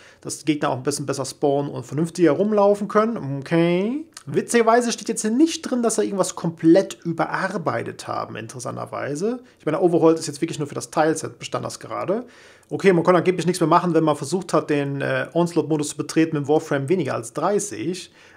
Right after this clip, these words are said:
Okay, der Glaube sollte einfach nur eine Fehlermeldung kommen, das, die kam scheinbar nicht. Und hier haben sie noch was überarbeitet, gerade nämlich mit dem, wenn man das Tor betritt, um die nächste Zone be-, zu, zu betreten, in den letzten fünf Sekunden, weil da würde dann nämlich automatisch schon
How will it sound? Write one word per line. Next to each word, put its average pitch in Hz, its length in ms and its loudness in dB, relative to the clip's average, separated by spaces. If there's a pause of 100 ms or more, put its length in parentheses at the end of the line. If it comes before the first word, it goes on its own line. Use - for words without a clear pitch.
(100)
Okay, - 180 -4
der 131 100 -2
Glaube 143 280 -2
sollte 143 180 -2
einfach 143 160 -8
nur 135 80 -6
eine 131 80 -6
Fehlermeldung 117 540 -8
kommen, 151 280 -4
das, 117 180 -10
die 127 100 -16
kam 135 240 -4
scheinbar 107 260 -10
nicht. 165 320 -10 (280)
Und - 140 -6
hier 190 60 6
haben 226 100 4
sie 226 60 2
noch 202 100 6
was 196 140 4
überarbeitet, 170 520 6
gerade 156 320 4
nämlich 156 300 0
mit 147 80 0
dem, 147 100 0
wenn 151 120 4
man 156 100 2
das 147 220 -2
Tor 208 280 0
betritt, 175 640 -2 (240)
um 151 100 -4
die 143 60 -2
nächste 143 220 -4
Zone 175 160 -2
be-, - 100 -10
zu, - 240 -10
zu - 220 -16
betreten, 156 380 -2
in 143 40 0
den 160 80 2
letzten 160 160 -6
fünf 233 220 -4
Sekunden, 202 720 0 (260)
weil 139 100 2
da 170 140 6
würde 180 140 4
dann 170 100 4
nämlich 165 240 2
automatisch 165 580 2
schon 165 320 -2